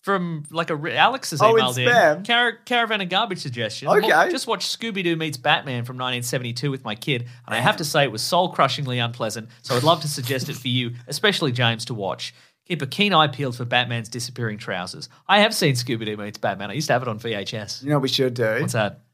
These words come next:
Speaker 2: Batman crossovers.
Speaker 1: Mm.
Speaker 2: So, like, we could do that. We could do the new Ninja Turtle one.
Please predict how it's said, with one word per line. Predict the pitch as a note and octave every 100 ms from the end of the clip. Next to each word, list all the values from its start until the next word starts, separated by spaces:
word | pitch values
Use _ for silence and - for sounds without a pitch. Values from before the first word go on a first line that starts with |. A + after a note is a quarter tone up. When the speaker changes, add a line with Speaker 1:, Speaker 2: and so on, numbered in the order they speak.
| _ _
Speaker 2:
Batman | B2 A#2+ A#2 G#2+
crossovers. | A2+ A2 - A2 - B1 - - - D3+
Speaker 1:
Mm. | D3+ A2+
Speaker 2:
So, | C3+
like, | C3+ B2+
we |
could | A#2 B2
do | A#2+
that. | B2+ C3+
We | C3
could | B2+
do | B2
the | A#2
new | A2+ A#2+
Ninja | A#2 A#2 -
Turtle | B2 A#2 A#2+
one. | A#2 A#2 A2 A2 A#2+